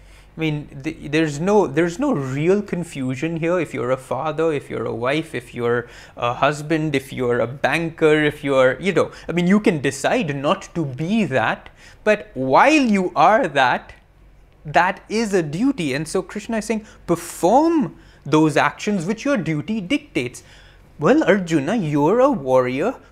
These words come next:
Perform those actions which your duty dictates, for action is better than inaction. We always feel we have this tendency that, you know,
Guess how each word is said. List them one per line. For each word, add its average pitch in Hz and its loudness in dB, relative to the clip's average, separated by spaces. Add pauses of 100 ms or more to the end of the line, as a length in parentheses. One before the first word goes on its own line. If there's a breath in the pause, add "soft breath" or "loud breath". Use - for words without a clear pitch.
Perform 285 -2
those 277 -2
actions 180 -8
which 135 -6
your 180 -4
duty 139 -8
dictates, 147 -8
for - -6 (160)
action 170 -4 (320 loud breath)
is 208 -2
better 180 -4
than 139 -6
inaction. 139 -6
We 262 0
always 233 0
feel 139 -6 (720 loud breath)
we 226 0
have 214 -2
this 202 -2
tendency 190 -2
that, 185 -2
you 190 -2
know, 180 -2